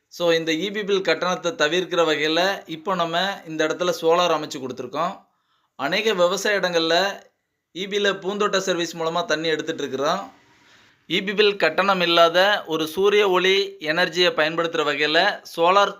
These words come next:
பம்பு செட் சிஸ்டம் விவசாய இடத்துல தமிழ்நாடு முழுக்க நாங்க அமைச்சு கொடுக்குறோம். சிவகங்கை மாவட்டத்துல இந்த வீடு அட்டாச்மெண்ட்டாக இருக்கிற விவசாய நிலத்துல வீட்டோட ரூஃப் டாப்ல நம்ம சோலார் பேனல் அமைச்சு கொடுத்துருக்கோம். அது மாதிரி இடி தாங்கி போஸ்ட்டு, அதுக்கான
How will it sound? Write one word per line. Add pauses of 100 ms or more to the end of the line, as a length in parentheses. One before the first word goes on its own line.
(140)
பம்பு
செட்
சிஸ்டம் (540)
விவசாய
இடத்துல
தமிழ்நாடு
முழுக்க
நாங்க
அமைச்சு
கொடுக்குறோம். (840)
சிவகங்கை
மாவட்டத்துல (140)
இந்த
வீடு
அட்டாச்மெண்ட்டாக
இருக்கிற
விவசாய
நிலத்துல (1080)
வீட்டோட
ரூஃப்
டாப்ல
நம்ம
சோலார்
பேனல்
அமைச்சு
கொடுத்துருக்கோம். (640)
அது
மாதிரி
இடி
தாங்கி
போஸ்ட்டு, (340)
அதுக்கான